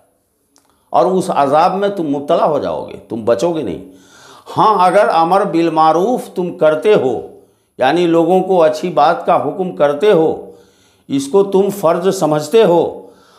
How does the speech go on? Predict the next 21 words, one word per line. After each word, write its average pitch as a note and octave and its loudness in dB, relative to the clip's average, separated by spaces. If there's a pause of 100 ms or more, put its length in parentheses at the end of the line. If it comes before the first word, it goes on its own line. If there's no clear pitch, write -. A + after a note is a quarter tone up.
(140)
और D#3+ 2
बुराइयों F3+ 2
से G3 -2
लोगों E3+ 0 (720)
को E3 4
रोकते F#3+ 2
हो, D#3+ -2 (540)
इसके G#3 -6
बाद F#3 2
अगर F3+ 4
अजाब D3+ 4
आएगा D#3+ 2
तो F3 -8
इसकी C#3+ -10
जिम्मेदारी C3 -2
तुम्हारी B2+ -4
नहीं A2 -4
रही G2+ -4 (920)
और D#3 2
तुमसे D#3 -4
बाज C3+ 2